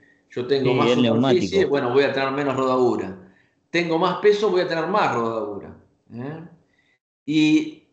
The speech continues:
Speaker 1: y C se llama índice de cono, es un parámetro que se determina con un instrumento que se llama
Speaker 2: Penetrómetro.
Speaker 1: penetrómetro de cono, ¿eh? Que me permite determinar eso precisamente, la, la capacidad portante del suelo, la resistencia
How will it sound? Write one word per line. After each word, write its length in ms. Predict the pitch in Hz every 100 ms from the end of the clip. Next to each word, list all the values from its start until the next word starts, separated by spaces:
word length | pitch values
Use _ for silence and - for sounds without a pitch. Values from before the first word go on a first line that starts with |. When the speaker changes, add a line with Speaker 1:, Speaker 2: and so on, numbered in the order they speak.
| _
Speaker 1:
y 160 | - 220
C 240 | 214 240
se 100 | 233
llama 360 | 196 214 214 202
índice 460 | 208 208 202 - 190
de 180 | 196
cono, 580 | 190 214 147 123 113 104 -
es 140 | -
un 140 | 160 143
parámetro 540 | 160 175 175 156 147
que 80 | 127
se 160 | 123
determina 540 | 127 123 135 165 156 123
con 120 | 123
un 540 | 143 139 127 113 117 - _ _ _ _ _ _
instrumento 540 | 127 123 135 156 156
que 60 | 123
se 80 | 135
llama 160 | 131 123 107
Speaker 2:
Penetrómetro. 340 | 107 110 123
Speaker 1:
penetrómetro 300 | 104 92 127
de 60 | 139
cono, 360 | 165 131 139 - _ _ -
¿eh? 360 | 120 151 180 - - _ _ _ _ _ _ _ _
Que 500 | - 117 117 113 107
me 140 | 110 117
permite 1000 | 127 127 180 180 165 135 120 110 110 -
determinar 500 | 123 120 135 165 180
eso 320 | 180 123 -
precisamente, 560 | - 110 104 104 98 98
la, 360 | 98 95 71 98
la 540 | 107 101 104 92 73
capacidad 540 | - 107 104 - 165 -
portante 480 | 127 127 151 139
del 140 | 120 113
suelo, 360 | - 143 98
la 120 | 95 107
resistencia 1120 | 104 104 - 151 151 147 - 165 170 175